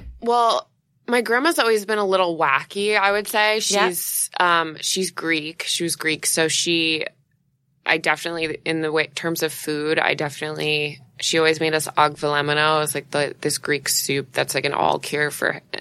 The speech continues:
Speaker 1: any illness. It's, like, lemon, potato, chicken, rice, and,
Speaker 2: That
Speaker 1: like,
Speaker 2: sounds so good.
Speaker 1: an egg. So it's, like, kind of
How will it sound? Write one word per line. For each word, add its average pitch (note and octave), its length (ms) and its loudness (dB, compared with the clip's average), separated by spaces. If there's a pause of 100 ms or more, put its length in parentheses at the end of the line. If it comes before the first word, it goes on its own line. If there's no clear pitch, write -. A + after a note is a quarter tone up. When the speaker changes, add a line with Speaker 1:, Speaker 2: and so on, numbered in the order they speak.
(160)
Speaker 1:
any D3+ 400 -2
illness. D3+ 580 -2
It's, - 140 -12
like, D3 240 -2
lemon, C#3+ 800 0 (140)
potato, C3+ 680 -2 (220)
chicken, C3 680 -6
rice, C3 460 -2
and, C3 120 -6
Speaker 2:
That - 40 -4
Speaker 1:
like, F3+ 160 -2
Speaker 2:
sounds G3 240 -4
so D#3+ 100 -6
good. - 160 -8
Speaker 1:
an E3 200 0
egg. D#3+ 480 0
So F#3+ 180 -2
it's, D#3+ 160 0
like, D3+ 160 0
kind D3+ 200 2
of D3+ 240 -6